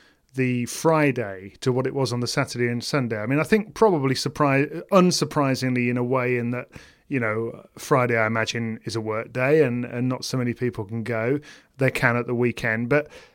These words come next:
my sense just watching on T V was that, frankly, Spain were just waiting to win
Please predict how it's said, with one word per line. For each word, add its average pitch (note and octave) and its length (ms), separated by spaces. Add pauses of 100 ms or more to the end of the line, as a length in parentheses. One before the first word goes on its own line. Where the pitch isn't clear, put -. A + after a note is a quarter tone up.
(120)
my F3 220
sense E3 340
just C3+ 220
watching D3 340
on B2+ 140
T B2 240
V A#2+ 300
was A2+ 340
that, C3 280 (1160)
frankly, C#3 380
Spain C#3+ 420
were B2 80
just C3 220
waiting C3 440
to A#2+ 120
win A#2 480